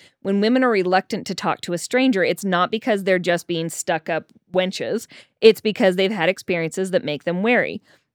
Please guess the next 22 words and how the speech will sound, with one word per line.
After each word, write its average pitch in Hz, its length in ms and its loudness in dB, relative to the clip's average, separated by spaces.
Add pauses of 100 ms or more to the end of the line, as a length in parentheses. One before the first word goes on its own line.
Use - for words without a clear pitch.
Even 220 280 2
if 294 100 -2
you're 269 320 2
not 202 220 2
responsible 202 480 -2
for 220 100 -4
these 226 180 -2
experiences, 180 560 -2
you 185 120 -2
should 175 260 -6
understand 208 560 0
that 196 80 0
a - 40 0
woman 175 260 0
is 170 80 -4
just 165 260 -4
being 214 180 -4
rational 180 380 -2
by 160 160 0
basing 165 500 -2
their 180 120 0
decisions 151 480 -6